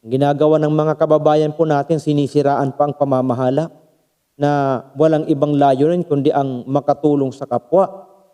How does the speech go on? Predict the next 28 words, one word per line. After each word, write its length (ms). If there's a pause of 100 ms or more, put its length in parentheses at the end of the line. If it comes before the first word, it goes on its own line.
(180)
At 640
higit 160
sa 160
lahat 320 (480)
ay 240 (1400)
makapagbigay 720
ng 160
kaluwalhatian 720
sa 160
Panginoong 480
Diyos, 320
dahil 320
po 160
yun 320
ay 400
pagsunod 560
sa 160
utos 480
ng 240
Diyos 240
po 240 (480)
na 320
mahalin 480
ang 80
kapwa 560
kagaya 480
po 160
ng 160